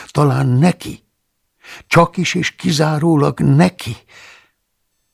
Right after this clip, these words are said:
elmondhatnék mindent.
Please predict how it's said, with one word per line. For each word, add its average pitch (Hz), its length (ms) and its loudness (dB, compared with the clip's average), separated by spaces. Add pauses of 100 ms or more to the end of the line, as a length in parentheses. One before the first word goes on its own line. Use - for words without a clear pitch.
(460)
elmondhatnék - 1080 -6
mindent. - 760 -14